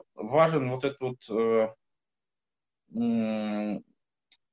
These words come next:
вот этот вот опыт сильного ограничения с-, с-,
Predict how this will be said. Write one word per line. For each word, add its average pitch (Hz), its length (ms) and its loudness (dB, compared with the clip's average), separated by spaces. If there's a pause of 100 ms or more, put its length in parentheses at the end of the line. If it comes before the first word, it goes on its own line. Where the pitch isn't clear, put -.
(120)
вот 113 220 -2
этот 139 140 2
вот 131 220 0
опыт 180 580 4
сильного 151 500 2
ограничения 127 640 0
с-, - 220 -12 (840)
с-, - 200 -20